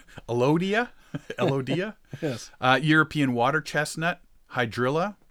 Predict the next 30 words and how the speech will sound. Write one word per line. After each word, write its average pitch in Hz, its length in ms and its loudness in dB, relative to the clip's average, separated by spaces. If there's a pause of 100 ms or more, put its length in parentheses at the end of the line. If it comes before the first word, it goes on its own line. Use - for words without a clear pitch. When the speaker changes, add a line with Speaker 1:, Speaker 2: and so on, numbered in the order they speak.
(220)
Speaker 1:
parrot 156 400 0
feather, 160 460 0
and 131 160 -2
water 120 340 0
soldier. 92 540 -10 (800)
So - 160 -4
there's 131 260 4
definitely 156 640 0
a 135 60 0
lot 127 440 2
of 117 60 -6
them 104 320 -4 (540)
Speaker 2:
Yeah, 165 480 0
Speaker 1:
out 135 160 2
Speaker 2:
it's 127 80 -6
Speaker 1:
there. 117 220 -2
And 131 100 0
that's 226 200 4
just 302 160 -2
in, 131 400 0
there, 135 160 0
the, 123 400 -6
in 113 80 -4
Ontario. 113 600 -4 (120)
Speaker 2:
Yep. 147 200 0 (380)
Speaker 1:
So, 123 240 0
like 135 180 2
I 135 40 0
say, 123 220 -2
there's 104 380 -2